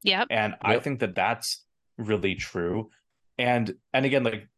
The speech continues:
Speaker 2: this is just what you can do with the second season and more episodes. You can take things that you built in season one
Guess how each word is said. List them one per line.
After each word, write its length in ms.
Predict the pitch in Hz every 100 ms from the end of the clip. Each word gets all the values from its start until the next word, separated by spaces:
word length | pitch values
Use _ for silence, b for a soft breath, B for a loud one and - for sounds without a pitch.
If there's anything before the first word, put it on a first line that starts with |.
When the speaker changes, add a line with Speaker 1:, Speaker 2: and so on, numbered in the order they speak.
| -
Speaker 2:
this 200 | 147 147
is 80 | 170
just 160 | 156
what 240 | 104 120 -
you 80 | 127
can 160 | 127
do 140 | 110 104
with 160 | 98
the 80 | 101
second 320 | - - 147
season 400 | 123 - 107 110
and 120 | -
more 240 | 98 104 -
episodes. 520 | 98 104 - 98 92
You 120 | 110
can 180 | 127 127
take 280 | - 131 131
things 360 | 113 104 101
that 120 | 107 95
you 100 | 113
built 300 | 101 113 123
in 80 |
season 420 | 113 110 101 107 95
one 340 | 101 92